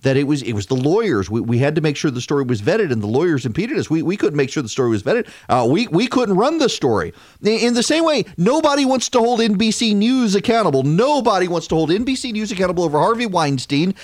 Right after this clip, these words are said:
and the Ronan Farrow book. The rest of the media is covering for N B C News. They're now covering for A B C News at C N N, dismissing this story, saying that this is all being blown out of proportion. Here's a reporter who had everything on Epstein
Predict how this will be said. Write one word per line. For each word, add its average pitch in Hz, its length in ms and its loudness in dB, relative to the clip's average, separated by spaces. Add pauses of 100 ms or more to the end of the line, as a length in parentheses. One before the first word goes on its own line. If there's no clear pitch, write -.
(160)
and 180 180 2
the 180 60 2
Ronan 247 260 2
Farrow 277 260 2
book. 151 220 0
The 202 80 4
rest 240 380 0
of 277 100 0
the 254 60 2
media 233 400 2
is 202 160 0
covering 220 520 0
for 202 160 -2
N 202 140 2
B 185 160 0
C 170 220 -4
News. 269 420 0 (240)
They're 240 220 0
now 214 200 2
covering 185 380 2
for 202 180 2
A 269 140 2
B 254 160 0
C 185 240 -2
News 175 220 2
at 180 100 -4
C 226 180 -4
N 254 60 -2
N, 294 160 0
dismissing 214 640 0
this 202 180 0
story, 214 560 0
saying 202 360 0
that 196 160 0 (200)
this 240 200 -2
is 220 120 -4
all 220 160 2
being 233 220 2
blown 196 240 2
out 208 120 0
of 196 40 -6
proportion. 220 460 0
Here's 285 240 0
a 285 40 2
reporter 226 380 2
who 180 160 2
had 196 200 2
everything 214 680 0
on 185 140 2
Epstein 151 440 -2